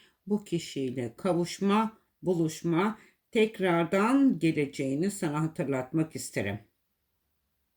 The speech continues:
Sürpriz bir şekilde ziyareti olabilir. Çünkü ya sürprizlerinden geliyor ya da kendisi sürprizli. Bilgin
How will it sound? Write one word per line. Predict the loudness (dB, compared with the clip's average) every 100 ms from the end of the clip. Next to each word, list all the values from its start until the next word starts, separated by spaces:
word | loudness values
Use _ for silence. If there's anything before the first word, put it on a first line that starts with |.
| _ _ _ _ _ _ _ _ _ _ _ _ -20 -8
Sürpriz | 0 2 2 2 2 4 2 2
bir | 2 2
şekilde | 0 0 0 0 0 0 -2 -2 -6 _ -16
ziyareti | -4 2 4 4 2 0 -2 -6
olabilir. | -4 -2 -2 -2 0 0 -2 _ _ _ -2
Çünkü | 0 2 2 -2 -6 _ -2
ya | 4 4
sürprizlerinden | 4 -2 -2 0 0 0 2 4 2 2 2 4
geliyor | 4 4 2 2 2
ya | 2 2 2
da | 0 -2
kendisi | 0 0 0 -2 -6 -6 -6
sürprizli. | -6 -10 -6 -6 -6 -4 -4 -4 -4 -2
Bilgin | -2 0 2 2 2